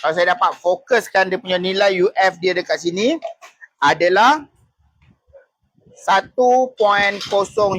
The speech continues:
U F. Boleh nampak kan? Untuk uji kapasitor, kita perlukan gunakan multimeter lah. So, jadi kita testing guna multimeter. Kalau nilai dia sama, satu U F, bermaksud kapasitor tu elok. Kita cocok satu dekat sini. Terbalik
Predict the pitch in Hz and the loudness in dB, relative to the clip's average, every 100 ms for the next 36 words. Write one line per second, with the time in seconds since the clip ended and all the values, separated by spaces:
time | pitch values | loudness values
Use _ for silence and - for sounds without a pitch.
0 | 175 180 - 165 127 - - 131 156 - | 0 0 2 0 0 -4 -8 -4 -2 0
1 | 214 233 190 - - - 220 190 214 269 | 2 2 0 2 0 2 0 0 -2 -2
2 | 254 220 208 - 202 220 214 196 202 190 | -2 -2 -6 -2 -2 -2 -2 -2 -2 0
3 | 190 180 165 180 180 156 175 165 160 - | 0 -2 -4 -2 -2 -2 -4 0 -2 -2
4 | 165 - 175 185 - 170 156 165 151 151 | -10 -2 2 2 0 -2 -2 -2 -4 -4
5 | 147 147 - 214 175 165 160 165 165 - | -4 -4 -2 0 0 -2 -2 -4 -6 0
6 | 226 285 - _ _ 175 247 247 226 226 | 2 0 -6 _ _ 2 4 4 2 2
7 | 220 226 220 220 240 330 392 - 202 - | 2 2 2 0 4 2 2 0 -4 -2
8 | 214 214 233 302 - _ _ _ - 160 | -2 0 0 -2 -4 _ _ _ -4 0
9 | 165 226 220 - - 143 147 147 147 135 | 0 0 -2 -4 -8 -8 -6 -4 -4 -2
10 | 120 120 - 104 101 196 190 196 208 196 | -2 0 0 2 2 0 0 -2 -2 0
11 | 247 180 190 - 202 180 151 165 160 233 | 0 0 -2 -2 -2 -2 -4 -4 -2 -2
12 | 277 175 196 | -2 0 2